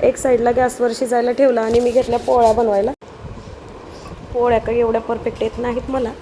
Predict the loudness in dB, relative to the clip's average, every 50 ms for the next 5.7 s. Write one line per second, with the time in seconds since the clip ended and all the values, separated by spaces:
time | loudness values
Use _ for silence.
0 | -18 -20 -20 -20 -20 -20 -18 -12 -8 -6 -6 -2 -2 0 0 0 0 0 0 -2
1 | -4 -6 -10 -16 -18 -20 -20 -20 -18 -16 -8 -4 -2 0 0 0 0 0 -2 -2
2 | -2 -2 0 0 0 0 0 -2 -2 -2 -2 -4 -6 -6 -8 -12 -16 -16 -14 -14
3 | -14 -10 -4 -2 0 0 0 0 -2 -2 -2 -4 -4 -2 -2 -2 0 0 -2 -2
4 | -2 -2 -2 -2 -2 -2 -4 -8 -12 -14 -16 -16 -14 -10 -6 -4 -4 -4 -4 -2
5 | -2 0 0 0 0 0 -2 0 0 0 0 0 -2 -6